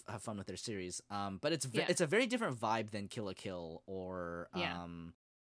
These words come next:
Speaker 1: uh, Little Witch Academia, which are, like, really, really, really bright and, like, um, you know, movement focused. Um,
Speaker 2: Yeah.
Speaker 1: there is a very grounded sense to B N A.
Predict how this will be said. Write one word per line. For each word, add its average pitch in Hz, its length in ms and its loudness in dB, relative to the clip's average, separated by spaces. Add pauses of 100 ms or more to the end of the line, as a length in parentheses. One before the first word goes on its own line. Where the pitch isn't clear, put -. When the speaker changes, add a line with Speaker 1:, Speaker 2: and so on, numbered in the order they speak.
(240)
Speaker 1:
uh, 87 680 -2 (120)
Little 113 220 -2
Witch 98 160 -4
Academia, 85 560 -6
which 87 180 -8
are, 95 80 -2
like, 92 200 -4
really, 135 360 4
really, 123 220 4
really 107 180 0
bright 92 400 -2
and, 92 160 -8
like, 82 420 -6
um, 82 420 -8 (300)
you 107 60 -6
know, 82 100 -6
movement 85 520 -8 (1120)
focused. 85 580 -6 (460)
Um, 95 540 -2 (240)
Speaker 2:
Yeah. 180 500 -2
Speaker 1:
there 147 200 4
is 160 140 4
a 151 80 6
very 147 300 4
grounded 147 720 2
sense - 720 2 (220)
to 113 240 0
B 101 200 -2
N 90 100 0
A. 65 260 -6